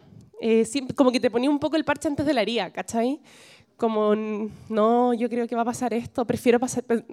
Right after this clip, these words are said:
a ver, no sé, pucha, no tengo un ejemplo fresco, pero... Eh, ay, ay, no sé, como... Eh, tú cre-, tú quieres que pase algo bueno, pero prefieres pensar que va a pasar lo malo,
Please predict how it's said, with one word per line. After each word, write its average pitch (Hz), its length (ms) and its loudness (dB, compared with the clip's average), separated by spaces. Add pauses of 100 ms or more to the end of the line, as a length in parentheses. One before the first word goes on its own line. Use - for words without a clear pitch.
a 185 100 0
ver, 175 100 0
no 185 120 -2
sé, - 160 -10
pucha, 196 240 -10
no 180 100 -4
tengo 208 140 -2
un 226 80 0
ejemplo 247 460 -2
fresco, 254 380 -6
pero... 190 360 2 (1120)
Eh, 190 580 2 (360)
ay, 269 180 4
ay, 254 160 0 (840)
no 233 120 2
sé, 208 300 2
como... 208 540 -2 (880)
Eh, 240 200 6
tú 302 140 2
cre-, 311 200 -2
tú 285 120 6
quieres 370 280 2
que 349 100 0
pase 370 240 0
algo 359 200 4
bueno, 240 420 4 (240)
pero 226 220 8
prefieres 277 360 2
pensar 302 400 2
que 302 100 0
va 302 60 6
a 294 40 2
pasar 302 260 2
lo 294 120 6
malo, 285 420 4